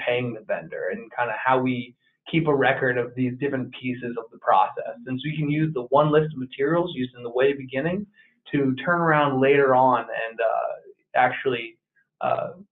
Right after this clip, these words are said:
uh, use that same list of materials to place the order and to, uh, and to mark the items as received and u-, use them all throughout this. And so, sorry, someone had, uh, used the video. I'm gonna go ahead and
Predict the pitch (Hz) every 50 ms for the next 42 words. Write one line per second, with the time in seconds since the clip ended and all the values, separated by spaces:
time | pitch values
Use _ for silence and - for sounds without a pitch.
0 | _ _ _ _ _ _ _ _ 135 131 123 - 131 131 135 139 143 147 151 143
1 | 131 123 135 127 123 - - - 147 139 135 131 127 123 - 127 123 117 - -
2 | 127 120 117 117 117 117 - - 117 113 113 113 113 - - 156 151 151 147 143
3 | 135 127 123 113 113 117 113 110 110 110 110 - 120 117 113 113 113 113 107 -
4 | - 120 113 110 110 107 110 - _ _ _ _ _ _ _ - 110 107 107 104
5 | - - - - - - - - _ _ _ _ _ _ _ _ _ _ _ -
6 | 135 123 123 123 - 131 127 120 117 117 117 117 - 131 143 147 143 139 139 139
7 | 135 135 131 127 131 131 127 127 120 120 - - - 151 143 135 127 123 117 113
8 | 117 120 120 123 123 127 147 156 151 160 170 165 160 143 131 127 131 135 139 139
9 | 139 127 123 123 120 123 120 120 - 101 101 113 - - 131 127 131 131 127 127
10 | 120 113 - - - - 143 139 135 123 113 104 107 117 113 110 110 - - -
11 | - - _ _ - 123 120 120 - 107 104 104 113 113 113 113 113 110 120 123
12 | 123 117 104 107 107 104 104 _